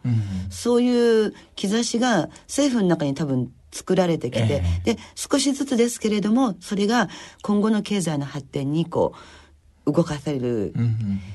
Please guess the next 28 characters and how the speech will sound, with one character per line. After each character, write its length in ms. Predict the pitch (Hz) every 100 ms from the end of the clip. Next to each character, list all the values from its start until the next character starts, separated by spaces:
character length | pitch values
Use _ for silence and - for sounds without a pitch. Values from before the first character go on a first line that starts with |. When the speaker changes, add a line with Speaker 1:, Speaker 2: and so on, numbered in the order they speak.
| - -
Speaker 2:
あ 60 | 143
の、 360 | 131 123 113 -
大 180 | 180 175
き 140 | 135
な 320 | 113 101 98 - - _
起 100 | -
爆 240 | 165 170 160
剤 160 | 165
に 100 | 165
な 120 | 160
る 80 | 156
ん 60 | 135
じ 60 |
ゃ 60 | 120
な 180 | 113 110
い 40 |
か 80 | 101
な。 120 | -
Speaker 1:
あ 20 | -
ー。 300 | - - -
Speaker 2:
特 160 | 269
に 80 | 240
東 220 | 175 240
南 260 | 262 269 262
ア 20 |
ジ 160 | 214 202
ア 140 | 160
の、 340 | 151 135 135